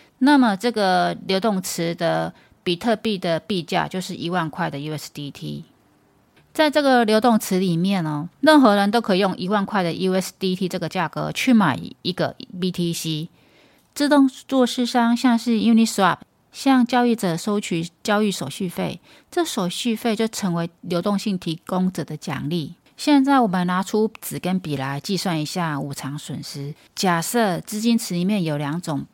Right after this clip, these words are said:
币，以太币跟U S D C交易对，以太跟U S D C各占百分之五十，一个以太的价格是五十个U S D C，那资金池里面以太的数量一百个，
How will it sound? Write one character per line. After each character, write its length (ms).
币， 260
以 120
太 200
币 120
跟 200
U 120
S 220
D 180
C 280
交 240
易 100
对， 340
以 140
太 280
跟 200
U 160
S 200
D 160
C 220
各 180
占 200
百 200
分 180
之 160
五 160
十， 400
一 140
个 380
以 140
太 200
的 100
价 260
格 200
是 300
五 160
十 200
个 180
U 120
S 180
D 200
C， 380
那 180
资 220
金 200
池 200
里 160
面 300
以 160
太 220
的 100
数 220
量 240
一 100
百 360
个， 340